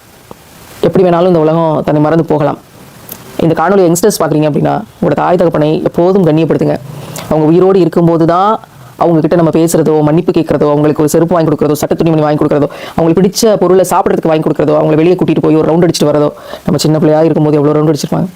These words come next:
நம்மளை படிக்க வைக்கிறதுக்காக எவ்வளோ ரவுண்ட் அடிச்சிருப்பாங்க, நம்ம வாழணுங்கிறதுக்காக அவங்க எவ்வளோ ரவுண்ட் அடிச்சு அடிச்சு வேலை செஞ்சிருப்பாங்க. அவங்களுக்கு வயசாகும் போது ஒரு ரவுண்ட் அடிச்சு, அவங்களை வெளியே ஒரு ட்ரிப் கூட்டிட்டு போய், சும்மா கடைக்கு போய் ஒரு காஃபி குடிச்சிட்டு, ஒரு சின்ன ஸ்நாக்ஸ் சாப்பிட்டுட்டு, அவங்களுக்கு பிடிச்ச மாதிரி,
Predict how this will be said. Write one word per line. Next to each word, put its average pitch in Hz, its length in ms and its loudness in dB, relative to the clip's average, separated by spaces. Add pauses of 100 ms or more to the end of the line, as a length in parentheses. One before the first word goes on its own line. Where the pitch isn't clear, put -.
(500)
நம்மளை - 140 0
படிக்க 170 240 2
வைக்கிறதுக்காக 165 420 0
எவ்வளோ 160 300 2
ரவுண்ட் 180 200 2
அடிச்சிருப்பாங்க, 156 380 -4 (500)
நம்ம 165 380 2 (120)
வாழணுங்கிறதுக்காக 185 640 2
அவங்க 170 140 0
எவ்வளோ 220 300 2
ரவுண்ட் 214 240 2
அடிச்சு 196 120 -2
அடிச்சு 170 80 -2
வேலை 170 200 2
செஞ்சிருப்பாங்க. 147 360 -2 (320)
அவங்களுக்கு 254 260 2
வயசாகும் 196 320 0
போது 160 180 2
ஒரு 156 140 0
ரவுண்ட் 160 220 2
அடிச்சு, 151 280 -2 (280)
அவங்களை 165 120 2
வெளியே 160 180 2
ஒரு 160 160 2
ட்ரிப் 156 280 -2
கூட்டிட்டு 156 240 0
போய், 147 260 0 (1080)
சும்மா 277 380 2
கடைக்கு 208 260 0
போய் 180 340 2 (220)
ஒரு 190 100 0
காஃபி 180 200 2
குடிச்சிட்டு, 156 440 0
ஒரு 185 260 2
சின்ன 185 240 2
ஸ்நாக்ஸ் 170 220 0
சாப்பிட்டுட்டு, 156 280 0
அவங்களுக்கு 196 340 0
பிடிச்ச 202 140 0
மாதிரி, 156 360 0